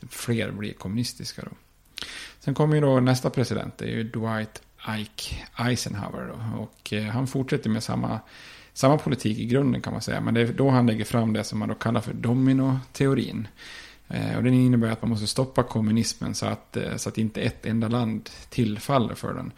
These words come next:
För om, om ett land faller, då kommer det här att börja spridas som någon slags dominobrickor, och faller en så faller alla, och det är svårt att stoppa på, på slutet på,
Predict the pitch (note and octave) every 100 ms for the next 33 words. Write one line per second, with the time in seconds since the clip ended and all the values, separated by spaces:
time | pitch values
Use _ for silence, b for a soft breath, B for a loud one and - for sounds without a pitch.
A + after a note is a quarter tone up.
0 | B B B B - A2 A2 A2 A2 -
1 | A2 A2 A#2 B2 A#2+ A2+ - A2+ A2 A2
2 | A2+ A2+ A2 G#2 G#2 G2+ - - A2+ A#2
3 | G#2+ - G#2+ G2 G#2 - A2 G#2+ G#2+ A2+
4 | A2+ A2 A2 A2 B2 A2 - - F2 E2+
5 | - - B B B - A2 G#2+ A2+ A2+
6 | G#2+ G#2 G#2 G#2+ G#2+ A2 A2 A2 - -
7 | - - - - - - - - A2 -
8 | - - A2 A2+ - - - A2 G#2+ -
9 | - -